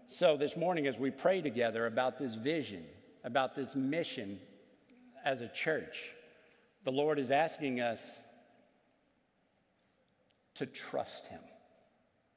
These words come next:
Can y'all hold on to that? He's asking us to trust him. And as I thought about trust, I thought about an old Bible study that impacted me greatly, maybe some of you as well, Experiencing God,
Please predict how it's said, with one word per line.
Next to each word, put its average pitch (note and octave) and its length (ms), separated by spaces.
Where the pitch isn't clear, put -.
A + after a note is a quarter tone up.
Can A#2 120
y'all A2 140
hold B2 220
on D3 160
to D#3 80
that? F3 240
He's A2+ 160
asking B2 540
us - 80
to - 100
trust - 380
him. - 80
And C#3+ 120
as B2+ 140
I C3 80
thought G3+ 260
about B2+ 360
trust, - 580
I D3 60
thought D#3+ 200
about D#3 160
an C#3+ 140
old F3 440
Bible D3+ 320
study A#2+ 340
that A#2+ 180
impacted D3 520
me D3 140
greatly, C3+ 540
maybe C3+ 280
some C#3 280
of B2+ 80
you C#3+ 120
as B2 140
well, C3+ 340
Experiencing D3 800
God, A#2+ 280